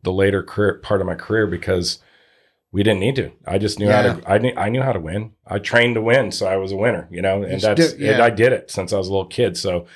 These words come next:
Speaker 1: you don't realize all the work you did. And
Speaker 2: Right,
Speaker 1: then when I got
Speaker 2: exactly.
Speaker 1: in a new sport, there was a ton of work, and I didn't realize it was there. My fault. Apologize, Don, but,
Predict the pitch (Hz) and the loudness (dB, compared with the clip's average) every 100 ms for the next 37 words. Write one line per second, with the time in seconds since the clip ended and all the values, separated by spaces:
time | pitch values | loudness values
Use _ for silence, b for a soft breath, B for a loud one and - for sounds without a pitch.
0 | B B - 104 117 113 104 110 101 98 | B B -6 2 4 2 2 4 4 2
1 | 95 90 82 104 104 78 - - _ _ | 0 -6 -2 -4 -4 -12 -14 -20 _ _
2 | 101 101 110 107 104 101 104 101 95 92 | -2 2 4 4 2 4 4 2 -2 -4
3 | 90 - - 98 85 95 90 87 85 - | -4 -4 0 2 2 -2 -2 -4 -6 -6
4 | 107 95 87 98 95 92 90 95 87 95 | -6 -4 -4 -4 -4 -6 -6 -6 -4 -4
5 | 90 87 90 82 - 98 - B B B | -4 -4 -8 -4 0 0 -2 B B B
6 | - 95 101 107 - 98 95 - _ _ | -4 2 4 4 4 4 4 -2 _ _
7 | - 92 87 95 90 90 87 92 - 92 | -6 -4 0 0 0 -4 -4 -6 -4 -6
8 | 87 | -6